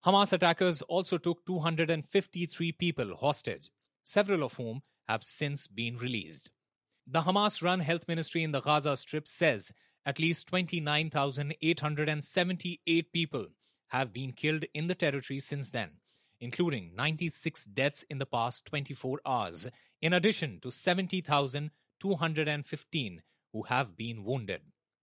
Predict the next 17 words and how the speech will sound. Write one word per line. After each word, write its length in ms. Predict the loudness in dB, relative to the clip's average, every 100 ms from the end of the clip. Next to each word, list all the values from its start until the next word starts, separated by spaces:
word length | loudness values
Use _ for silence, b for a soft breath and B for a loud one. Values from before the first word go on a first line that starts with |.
| _
Officials 460 | 2 2 4 4 2
from 220 | 0 -2
Egypt, 460 | 0 2 4 2 0 -8 0
Israel, 460 | 0 4 4 4
Qatar, 380 | 2 2 4 0 2
and 200 | 0 2
the 80 | 2
U 260 | 2 2
S 300 | -2 -4 -8 -10 _ -2
have 180 | -2 0
been 180 | 0
involved 420 | 0 0 0 0 -2
in 120 | -6 -6
negotiations 880 | -4 -4 -2 0 0 -2 -4 -6
to 140 | -6 -10
reach 360 | -6 -4 -6
a 60 | -8